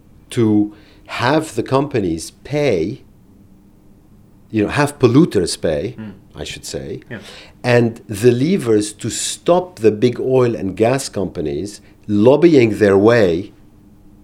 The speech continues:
Speaker 1: out of any action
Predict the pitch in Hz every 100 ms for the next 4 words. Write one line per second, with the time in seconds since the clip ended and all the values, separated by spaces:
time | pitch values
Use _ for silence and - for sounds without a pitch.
0 | - - - - - - _ - - 120
1 | 135 131 - 107 98 - - 127 127 113
2 | 104 113 135 - - 67 85